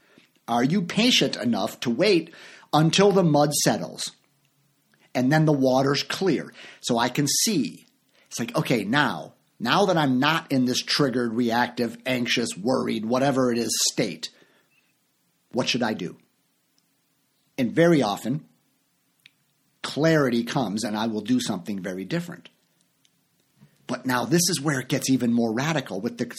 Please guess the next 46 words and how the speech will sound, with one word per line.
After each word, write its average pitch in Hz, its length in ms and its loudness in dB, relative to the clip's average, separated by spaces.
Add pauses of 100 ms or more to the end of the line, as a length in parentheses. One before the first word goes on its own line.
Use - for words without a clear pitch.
(120)
second 151 300 0
half 123 280 -2
of 117 80 -6
the 117 80 -8
quote. 196 380 2 (420)
This 208 240 4
is 160 120 2
where 151 360 2 (280)
you 160 340 4
might 170 340 6
say, 160 340 4
"I 156 160 6
don't 165 180 6
know 147 160 6
if 135 100 0
I 135 160 4
buy 151 340 4
that 180 240 2
one, 101 220 -4
Roy." 123 360 -2 (960)
Because 156 300 2
not 180 260 2
only 247 240 4
does 156 180 6
he 139 80 4
say 165 200 4
you 139 160 4
have 190 80 0
the 95 80 -8
patience 156 480 0
to - 120 -10
wait 139 220 0
until 127 180 -2
your 107 140 -2
mud 156 280 2
settles 98 280 -4
and 101 100 -6
the 87 60 -6
water 151 340 -2
is 76 120 -10
clear. - 300 -18 (1500)
It 143 80 2
says, 143 280 2 (260)
"Can 208 520 2
you 175 180 6
remain 147 840 2